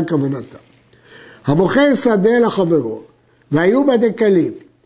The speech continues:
ואמר לו, "חוץ מדקל פלוני, אם דקל טוב ומשובח הוא, אותו הדקל לבדו הוא ששיער,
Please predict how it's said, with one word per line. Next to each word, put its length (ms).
ואמר 480
לו, 360
"חוץ 560
מדקל 640
פלוני, 440
אם 440
דקל 440
טוב 400
ומשובח 760
הוא, 300
אותו 300
הדקל 460
לבדו 340
הוא 160
ששיער, 580